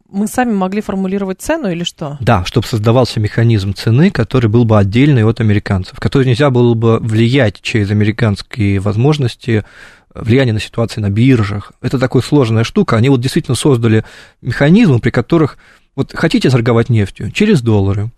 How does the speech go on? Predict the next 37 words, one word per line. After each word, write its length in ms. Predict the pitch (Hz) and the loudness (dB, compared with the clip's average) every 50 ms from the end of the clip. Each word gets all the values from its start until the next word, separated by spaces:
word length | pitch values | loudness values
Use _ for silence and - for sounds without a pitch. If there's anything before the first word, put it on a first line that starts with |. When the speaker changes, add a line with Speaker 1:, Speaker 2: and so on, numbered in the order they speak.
| - - | -12 -8
Speaker 1:
Мгм. 160 | 202 190 180 | -6 -6 -2
Speaker 2:
Ценообразование 680 | 175 147 143 143 139 143 151 147 165 185 214 202 143 113 | 0 2 2 2 2 0 0 2 2 2 4 4 2 0
через 280 | - - 135 123 120 | 2 2 2 2 2
наши 300 | 127 147 170 170 - - | 2 2 0 2 0 0
биржи. 500 | 147 123 113 104 101 101 104 98 98 101 - | 0 0 2 0 0 -2 -2 -6 -8 -8 -8
Там, 120 | - - - | -8 -10 -4
страховки 500 | - 151 143 123 - 185 196 - - 135 | -2 -2 -2 2 2 0 0 0 -4 -6
через 320 | - - 135 135 135 120 | -2 0 2 2 2 2
Лондон. 320 | 117 117 113 107 101 107 101 | 2 0 0 0 0 -4 -2
То 100 | - 120 | -2 -4
есть 100 | 110 - | -4 -2
все 160 | - - 202 | 0 0 0
делается 400 | 190 165 170 165 156 - - 127 | 2 2 2 2 0 0 -2 -6
через 280 | - - 131 123 120 113 | -4 0 0 0 0 0
нас, 240 | 104 98 107 - - - - - _ _ | -2 -4 -4 -8 -14 -20 -20 -20 _ _
через 220 | _ - 127 113 120 | _ -2 0 2 2
англосаксонский 720 | 139 143 131 - - 120 - - 135 120 - - - 135 | 2 2 0 0 -2 -4 -2 0 -2 -2 -2 0 0 2
мир. 200 | 117 110 107 104 | 2 2 0 0
Speaker 1:
Да. 180 | 190 190 185 175 170 170 127 | -2 -6 -6 -6 -6 -8 -2
Speaker 2:
И 80 | - 175 | -2 -2
это, 120 | 214 - | -2 0
по 120 | 247 - 214 | -2 0 0
большому 260 | 226 240 - 262 - | 0 0 0 -4 -2
счету, 160 | - 254 - | -2 0 0
очень 160 | 214 - - | 0 0 2
многих 240 | 202 196 185 160 - | 0 0 0 0 -2
устраивало, 540 | 170 151 - - 156 131 110 107 107 107 107 | -4 -2 0 0 2 2 2 0 0 -2 -4
потому 320 | _ 143 - 139 139 143 | _ -4 -2 0 0 0
что, 160 | 139 - - 190 | -2 -2 -2 0
ну, 120 | 349 392 | 0 2
как 200 | - 370 349 285 | 2 2 2 2
бы 80 | 269 302 | 0 0
так 180 | - 233 - | 0 -2 -2
все 140 | - - 196 | 0 -2 0
привыкли 320 | - 202 214 214 - 156 | 2 2 0 2 2 2
работать, 340 | 135 123 120 110 107 - - | 0 2 2 0 -4 -4 -4
работать. 300 | - 131 123 113 - - | -4 -2 -2 -2 -4 -6